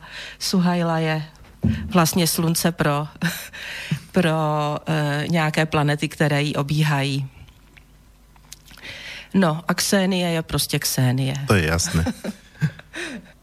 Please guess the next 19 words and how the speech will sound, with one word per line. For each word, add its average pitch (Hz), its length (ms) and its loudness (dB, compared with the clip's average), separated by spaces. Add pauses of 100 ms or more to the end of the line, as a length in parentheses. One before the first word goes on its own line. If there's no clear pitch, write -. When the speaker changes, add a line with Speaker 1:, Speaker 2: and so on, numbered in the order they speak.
(280)
Speaker 2:
Hovorila 107 320 2
si, - 160 -2
že 104 80 0
si 107 160 2
romantička 104 800 0
a, 92 140 0 (180)
e, - 0 - (720)
práve 104 320 2
tantra 101 800 0
je 92 480 0
v, 92 140 -6 (100)
tak 92 320 0
v 85 560 -4
bežnom 107 400 2
povedomí 98 800 0
spojená, 95 1040 0
e, 73 580 -12 (500)
so 98 160 4
vzťahom 92 680 0